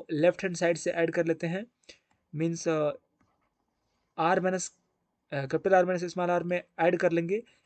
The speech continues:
ये वाली क्वांटिटी लेफ्ट हैंड साइड वाली, तो कैपिटल R प्लस स्मॉल r हो जाएगा equal to, इधर वाली क्वांटिटी को इधर ऐड करते हैं तो फ़ोर प्लस वन कितना हो जाएगा, फ़ाइव, ठीक है।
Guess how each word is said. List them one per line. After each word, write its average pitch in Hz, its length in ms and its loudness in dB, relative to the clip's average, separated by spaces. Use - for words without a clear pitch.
ये 170 140 6
वाली 190 160 8
क्वांटिटी 180 460 0
लेफ्ट 160 220 2
हैंड 175 120 -6
साइड 170 160 2
वाली, 185 220 2
तो 151 280 0
कैपिटल 170 260 0
R 170 140 2
प्लस 165 180 -6
स्मॉल 160 260 -4
r 165 80 -2
हो 165 80 -4
जाएगा 180 240 -4
equal 160 360 -2
to, 131 80 -6
इधर 175 200 4
वाली 202 180 4
क्वांटिटी 190 320 2
को 196 200 2
इधर 170 220 2
ऐड 175 280 0
करते 175 220 0
हैं 190 160 -2
तो 190 120 -4
फ़ोर 180 260 -2
प्लस 175 260 -2
वन 170 80 -4
कितना 170 220 -4
हो 170 60 0
जाएगा, 190 200 -2
फ़ाइव, 160 400 -4
ठीक 143 140 -8
है। 127 80 -2